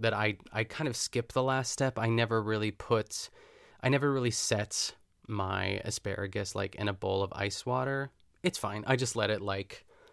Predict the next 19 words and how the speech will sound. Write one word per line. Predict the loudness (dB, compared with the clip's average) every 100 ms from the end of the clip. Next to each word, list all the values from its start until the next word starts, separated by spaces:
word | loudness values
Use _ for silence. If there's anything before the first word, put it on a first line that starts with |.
| _
<laughs> | _ _ _ -8 2
you | 4
know, | 4 0
just | -4 -4 -8 -20 -20 _ _
cool | -2 0 2
naturally. | 2 0 -2 -4 -2 0
I | 2
guess | 2 0
you | -2
could, | -4 -4 -4
it, | -2
like, | -2 -2 -4
'cause | -2
it | 0
sets | 2 0 0
the | -4
color | -2 0 2 2 -2 -10 -20 -14 -2
and | -2
crisps, | 0 -2 -2 -6